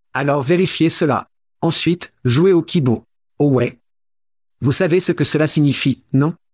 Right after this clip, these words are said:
Cela signifie que nous allons à Amsterdam. C'est exact. Quand nous donnons nous allons, nous allons monter dans un avion pour Amsterdam.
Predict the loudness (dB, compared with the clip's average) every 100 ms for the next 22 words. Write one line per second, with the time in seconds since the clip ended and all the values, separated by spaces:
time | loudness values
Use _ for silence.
0 | _ -4 0 0 2 2 2 2 -2 2
1 | 2 2 2 0 0 -2 -2 -2 -2 -2
2 | -4 -10 _ _ _ -6 -4 -2 -2 -2
3 | -6 -12 -20 _ _ _ 0 2 2 2
4 | 0 -4 _ _ _ _ _ _ _ _
5 | -2 0 2 0 -2 -4 0 2 2 2
6 | 2 2 0 0 0 0 0 0 -2 -2
7 | -2 -2 -2 -2 -2 -4 -6